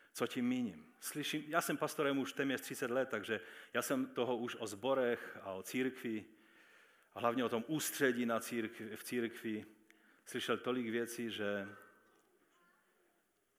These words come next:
kdysi jsem to nějak snašel dobře a tak jsem s-, to neposlouchal. Poslední dobou mi to začíná, mi to začíná bolet, protože si uvědomuju,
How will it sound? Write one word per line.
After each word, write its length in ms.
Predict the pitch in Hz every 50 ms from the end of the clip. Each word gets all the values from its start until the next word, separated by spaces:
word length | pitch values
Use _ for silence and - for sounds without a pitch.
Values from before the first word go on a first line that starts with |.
| _ _ _ _ _ _ _ _ _ _ _ _ _ _ _ _ _ _ _
kdysi 260 | - 147 170 - 196
jsem 160 | 170 - 165 156
to 100 | 156 131
nějak 240 | 131 139 127 -
snašel 360 | - - 120 117 - - 104 85
dobře 360 | 95 98 101 101 104 95 92
a 100 | 85 82
tak 160 | - 95 -
jsem 140 | - 104 -
s-, 240 | - - - - - _ _ _
to 120 | - 104 95
neposlouchal. 640 | 98 95 - 95 - - 104 98 - - 90 82 - - - - - - - -
Poslední 380 | - - - - 151 160 165 135
dobou 280 | 147 147 147 156 151
mi 140 | 151 147 143
to 140 | - 143 135
začíná, 600 | 135 139 - - 147 139 135 139 139 135 - - _ _ _ _ _ _ _ _ _ _ - - - _ _ _ _ _ _ _ _ _ _
mi 60 | -
to 120 | - 127 104
začíná 340 | 113 120 - 143 131 127
bolet, 440 | 117 101 107 123 135 113 92 80 -
protože 340 | - - 107 117 131 127 131
si 160 | - - 151
uvědomuju, 640 | 143 127 131 139 139 139 135 139 139 139 139 139